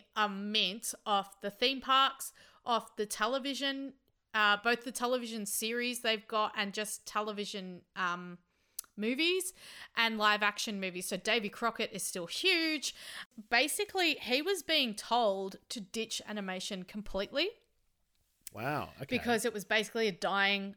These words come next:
Speaker 1: art form, and also because Sleeping Beauty was so incredibly expensive and lost the money, it
Speaker 2: Yeah.
Speaker 1: was, it was sort of looking like they were gonna have to just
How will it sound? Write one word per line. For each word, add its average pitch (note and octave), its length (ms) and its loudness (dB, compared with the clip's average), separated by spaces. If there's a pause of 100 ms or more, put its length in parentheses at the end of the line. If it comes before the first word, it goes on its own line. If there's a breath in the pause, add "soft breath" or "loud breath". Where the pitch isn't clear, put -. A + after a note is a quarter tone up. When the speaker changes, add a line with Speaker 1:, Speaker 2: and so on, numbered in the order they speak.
Speaker 1:
art B3 240 6
form, B3+ 360 2
and G#3+ 120 0
also G#3+ 320 0
because G3+ 320 -4
Sleeping A#3 360 -2
Beauty G3+ 280 -8
was F#3 200 -8
so - 320 0
incredibly G3+ 840 -4
expensive F#3+ 800 -6
and F#3+ 200 -6
lost G3+ 300 -2
the F#3 80 -6
money, F3 680 -6 (760 soft breath)
it C4+ 160 8
Speaker 2:
Yeah. C3 80 4
Speaker 1:
was, - 540 0
it B3 120 2
was B3 120 -2
sort C4 200 4
of A3 140 -2
looking A#3 240 -4
like G#3 200 0
they A3 80 2
were G#3+ 60 0
gonna G#3+ 200 0
have G#3 220 -2
to G3+ 80 -8
just - 280 -6